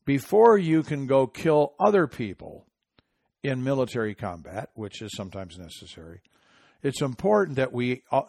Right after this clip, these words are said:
the guilt, supposedly guilty ones, before we go to Ukraine and kill Soviets who are supposedly guilty, we need to first be able to have access to killing innocent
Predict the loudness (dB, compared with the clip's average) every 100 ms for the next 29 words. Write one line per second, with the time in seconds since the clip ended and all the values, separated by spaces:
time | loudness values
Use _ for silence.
0 | -10 -20 _ -6 4 6 6 2 -8 -6
1 | -4 2 4 4 0 -4 -6 2 4 4
2 | 2 -10 -12 -18 -18 -12 -12 -14 _ _
3 | _ _ _ _ _ _ _ _ _ -6
4 | 4 8 8 8 4 0 _ -16 2 6
5 | 6 4 0 -2 -6 -4 -2 -2 -4 -6
6 | -6 -2 -2 -2 -2 -2 0 -2 -4 -8
7 | -10 -8 -8 -10 0 0 0 -4 -8 -10
8 | -10 -12 -10 -10 -10 _ _ _ _ _
9 | _ _ _ _ _ -6 -2 0 0 0
10 | -4 0 2 2 0 -4 -2 -2 -4 -4
11 | -4 -2 0 -2 -4 -8 -8 -8 -14 -16
12 | -8 -4 -2 -4 -10 _ _ _ -2 0
13 | 0 -2 -10 -12 -20